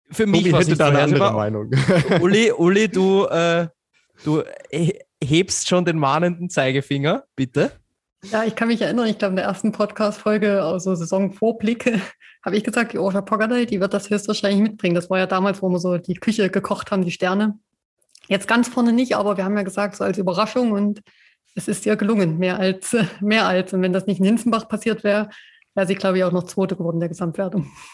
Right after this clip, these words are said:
Speaker 1: Ja, ich, ich kann mich auch erinnern, Luis, ich glaube, ich habe im Nationencup den D S V auf Platz drei, ist das richtig?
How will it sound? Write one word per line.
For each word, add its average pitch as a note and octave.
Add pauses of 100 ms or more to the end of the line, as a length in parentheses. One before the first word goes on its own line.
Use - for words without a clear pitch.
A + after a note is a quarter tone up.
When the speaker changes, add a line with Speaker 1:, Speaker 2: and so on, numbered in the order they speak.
(540)
Speaker 1:
Ja, A#2+
ich, -
ich -
kann A#2+
mich E3+
auch E3
erinnern, E3+
Luis, F3+
ich D3+
glaube, C#3
ich -
habe D3+
im D#3
Nationencup D#3+
den C#3+
D A#2+
S E3
V A#2
auf E3+
Platz -
drei, C3
ist G#2
das A#2
richtig? -